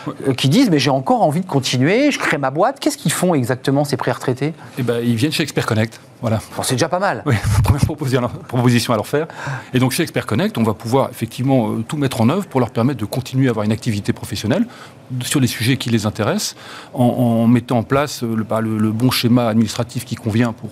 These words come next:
Speaker 1: faciliter cette reprise d'activité, et puis surtout définir avec eux, euh, bah, les, les, les ti-, le type de mission qui les intéresse et trouver ces missions.
Speaker 2: Hum, vous avez quand même des personnes qui vous montrent le contrat et qui vous disent, « Écoutez, vous ne pourrez pas faire grand-chose,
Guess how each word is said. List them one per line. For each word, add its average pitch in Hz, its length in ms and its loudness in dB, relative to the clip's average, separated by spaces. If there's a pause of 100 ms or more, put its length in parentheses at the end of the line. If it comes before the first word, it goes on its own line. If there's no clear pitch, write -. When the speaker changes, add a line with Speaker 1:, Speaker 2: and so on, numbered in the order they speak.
Speaker 1:
faciliter 110 560 -4
cette - 160 -6
reprise - 240 -2
d'activité, 104 500 -2 (320)
et 120 60 -4
puis 120 100 -2
surtout 180 380 2
définir 139 420 0
avec 104 300 -2
eux, 202 180 2 (360)
euh, 113 280 -2
bah, 123 220 0
les, 123 200 0
les, 123 220 4
les 120 200 6
ti-, - 200 -10
le 135 140 -2
type 208 160 4
de 147 100 0
mission 139 400 0
qui 143 160 -4
les 113 160 2
intéresse 110 500 -2 (280)
et - 20 -14
trouver 139 300 0
ces 147 120 -2
missions. 151 300 0 (240)
Speaker 2:
Hum, 147 160 0
vous 120 160 0
avez 127 120 2
quand 139 100 -2
même 120 120 0
des 113 120 -4
personnes 190 320 -6
qui - 120 -8
vous 131 100 0
montrent 131 200 0
le 143 60 2
contrat 180 400 -2
et 151 40 -6
qui - 140 -6
vous 110 100 -2
disent, « 156 220 0 (220)
Écoutez, 151 240 -2
vous 147 100 -2
ne 113 80 -2
pourrez 110 220 -2
pas 117 120 -2
faire 110 180 -2
grand-chose, 110 440 -2